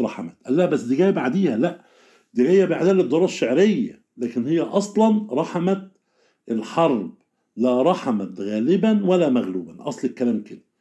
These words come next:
ولكن هنا في تقديم والتأخير بلاغي، لكن هي المفروض رحمت قبليه على طول، لا رحمت غالبا ولا مغلوبا.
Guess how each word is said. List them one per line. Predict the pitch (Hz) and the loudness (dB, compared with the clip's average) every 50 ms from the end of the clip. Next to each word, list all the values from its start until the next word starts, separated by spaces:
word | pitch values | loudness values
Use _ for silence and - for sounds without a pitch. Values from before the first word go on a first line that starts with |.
| _ _ _ _ _ - | _ _ _ _ _ -6
ولكن | 107 113 143 165 160 165 - 113 101 | -2 0 0 0 0 0 -2 -4 -2
هنا | 143 170 175 156 131 | 0 0 0 0 -2
في | - - 180 | -2 -2 -2
تقديم | 180 - 139 107 107 117 151 185 180 | -2 -2 -4 -6 -4 -2 -2 0 0
والتأخير | 160 143 - - - - - 175 165 | 0 -2 -2 -6 -12 -4 -2 -2 -2
بلاغي، | 131 107 104 101 123 135 131 - 82 82 82 - _ - | 0 0 0 2 2 2 2 0 -2 -8 -12 -14 _ -6
لكن | 117 117 - - 120 104 | -4 -4 -2 -4 -2 0
هي | 139 160 170 | 2 2 2
المفروض | 151 135 117 120 139 123 | 2 0 -2 -2 -2 -2
رحمت | 147 185 190 - 214 185 175 - | -2 -2 0 0 0 0 0 -2
قبليه | - 113 110 127 139 | -4 -6 -4 -4 -4
على | 113 104 101 92 | -4 -6 -8 -10
طول، | - - - - - _ _ _ _ _ _ _ _ - | -12 -16 -20 -20 -20 _ _ _ _ _ _ _ _ -2
لا | 110 117 117 135 | 0 2 2 2
رحمت | 165 165 - - 113 98 95 - - | 2 0 -2 -4 -4 -4 -6 -6 -8
غالبا | 101 98 98 104 123 170 175 202 196 175 | -8 -6 -4 0 2 2 2 2 2 2
ولا | 156 151 151 139 117 | 2 2 2 0 0
مغلوبا. | 95 - - - - - - | -2 -4 -8 -14 -20 -20 -20